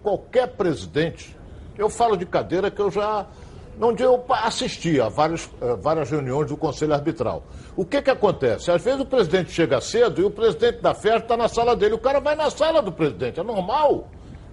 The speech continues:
Já vi isso várias vezes, depois desce todo mundo junto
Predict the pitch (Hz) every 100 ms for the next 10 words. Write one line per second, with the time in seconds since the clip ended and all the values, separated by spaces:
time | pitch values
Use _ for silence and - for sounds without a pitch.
0 | - - 190 208 262 - 175 254 226 175
1 | 208 214 262 277 - 302 247 269 180 185
2 | 233 -